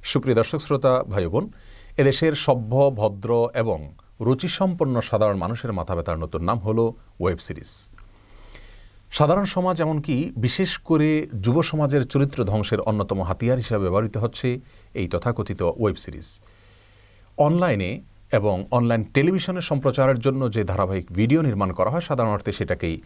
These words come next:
ওয়েব সিরিজ বলা হয়। পৃথিবীর বিভিন্ন দেশে অনেক আগে থেকে ওয়েব সিরিজের প্রচলন থাকলেও বাংলাদেশে দুই হাজার সতেরো সালে এর যাত্রা শুরু। সম্প্রতি কয়েকটি ওয়েব সিরিজ এর নগ্ন, অশ্লীল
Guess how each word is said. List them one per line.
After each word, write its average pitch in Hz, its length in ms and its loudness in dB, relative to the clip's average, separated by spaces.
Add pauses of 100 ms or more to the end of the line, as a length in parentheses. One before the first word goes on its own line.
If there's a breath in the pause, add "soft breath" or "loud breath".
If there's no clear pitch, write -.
(200 soft breath)
ওয়েব 120 160 4
সিরিজ 80 280 -6
বলা 73 180 -4
হয়। - 180 -10 (140)
পৃথিবীর 98 300 -2
বিভিন্ন 113 300 0
দেশে 98 240 -2
অনেক 104 200 -2
আগে 113 280 2
থেকে 117 340 -4 (340 loud breath)
ওয়েব 131 200 4
সিরিজের 117 360 -4
প্রচলন 120 360 -2
থাকলেও 127 300 -4
বাংলাদেশে 82 420 -4
দুই 80 120 -4
হাজার 76 180 -2
সতেরো 160 440 0
সালে 135 300 0
এর 101 200 -2
যাত্রা 82 360 -2
শুরু। - 260 -2 (340 loud breath)
সম্প্রতি 135 460 -2
কয়েকটি 98 360 0
ওয়েব 92 220 2
সিরিজ 117 400 2 (640 loud breath)
এর 101 300 0
নগ্ন, 110 800 0
অশ্লীল 123 680 0